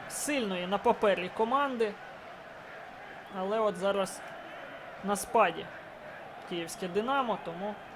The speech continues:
і ось така гра відбувається. Аю за коноплянкою і знову чітко, знову, ну от...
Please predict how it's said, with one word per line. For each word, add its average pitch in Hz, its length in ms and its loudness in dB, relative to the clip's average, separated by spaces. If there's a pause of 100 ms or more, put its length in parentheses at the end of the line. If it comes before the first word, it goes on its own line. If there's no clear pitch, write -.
(960)
і 190 60 -4
ось 185 140 0
така 214 300 2
гра 202 300 6
відбувається. 185 880 4
Аю 220 500 4 (500)
за 196 120 -4
коноплянкою 220 1000 4
і 247 320 4 (320)
знову 233 520 8
чітко, 165 480 -6
знову, 247 480 4 (800)
ну 214 200 0
от... 262 140 6